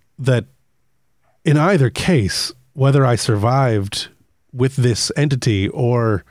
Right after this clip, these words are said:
if the second minister became first minister, uh, it's been no secret that, that Wasserman has been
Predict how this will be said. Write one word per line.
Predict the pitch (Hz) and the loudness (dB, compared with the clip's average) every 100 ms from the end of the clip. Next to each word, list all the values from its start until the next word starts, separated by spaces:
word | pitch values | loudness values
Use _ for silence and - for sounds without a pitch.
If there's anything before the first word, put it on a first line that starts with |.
| _ _ _ _ _ _ _ _ _ - | _ _ _ _ _ _ _ _ _ -6
if | 135 - | -6 -4
the | 110 | -4
second | - 127 110 | -2 -2 0
minister | 113 - 104 | -2 -2 -2
became | 101 - 107 95 82 _ _ _ _ _ _ | -2 0 -2 -2 -6 _ _ _ _ _ _
first | - 143 - | -4 -4 -2
minister, | 92 87 98 87 - _ _ _ _ _ _ _ _ _ _ _ - | -4 -4 -4 -6 -8 _ _ _ _ _ _ _ _ _ _ _ -14
uh, | - - 160 - _ _ _ _ - | -10 -8 -10 -16 _ _ _ _ -6
it's | 151 131 | -2 0
been | 196 175 | 2 2
no | 135 | 2
secret | - 208 120 101 | 0 0 0 -2
that, | 107 92 _ _ - | -2 -4 _ _ -10
that | 131 | -4
Wasserman | 120 117 - 110 | -2 -2 0 0
has | 95 101 | 0 0
been | 110 101 95 101 | -2 -2 -2 -6